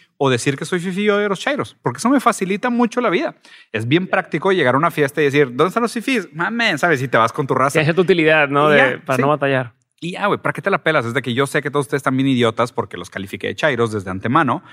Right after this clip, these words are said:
Speaker 1: y ya los descarté como personas de cartón y no tengo la difi-, la dis-, la, la necesidad y la dificultad de acercarme a cada uno de ustedes como un individuo con ideas subjetivas, con diferentes posturas, con complejidades, con paradojas internas y ya, son chairos, listo, güey, ya, tan, tan, me, me dedico a lo mío.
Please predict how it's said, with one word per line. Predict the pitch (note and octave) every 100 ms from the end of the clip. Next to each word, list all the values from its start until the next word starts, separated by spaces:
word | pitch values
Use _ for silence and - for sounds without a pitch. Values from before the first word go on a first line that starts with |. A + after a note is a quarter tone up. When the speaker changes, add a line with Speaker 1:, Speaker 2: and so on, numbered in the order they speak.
| -
Speaker 1:
y | - C3
ya | C#3+ G#3+
los | E3 C3
descarté | B2 - B2+ C3+
como | C3+ F#3
personas | D#3 B2+ D3
de | E3
cartón | D#3+ - -
y | D#3
no | D3
tengo | F3
la | G3
difi-, | F#3+ - D3+
la | D3
dis-, | C3+ A#2+ -
la, | B2 B2
la | B2+ B2 A#2
necesidad | C3 C3+ C3 D3 C#3+ D3
y |
la | G3
dificultad | D#3+ C#3+ C3+ B2+ - D3 D#3+ - -
de | -
acercarme | B2+ C#3+ A#2+ C#3 D#3+ F#3
a |
cada | - E3+ A#3+
uno | G#3+ G3+ G#3+
de |
ustedes | G3+ - D3+ E3
como | - C#3
un | B2
individuo | D#3+ A3 F#3 D#3 E3
con | D#3+ C#3+
ideas | A2 A#2 -
subjetivas, | F3+ G#3+ - D3+ D3 D3
con | C#3
diferentes | B2 B2 C#3
posturas, | A3 - D#3 D#3
con | - B2
complejidades, | C3+ A#2+ A#2+ C3 C3 F3
con | - C3+
paradojas | C3+ A#2 C3 F3+ E3
internas | F3 E3+ D3+ E3 - - -
y | E3+
ya, | B3+ G3+
son | - G#3+
chairos, | A#3+ C4+ F3+ -
listo, | - G3+ - B3
güey, | A2 F2+
ya, | D3 G3
tan, | - C3
tan, | F#3+ E3
me, | A2+ A#2
me | C3
dedico | B2+ C3+ E3+
a |
lo | F3+
mío. | F#3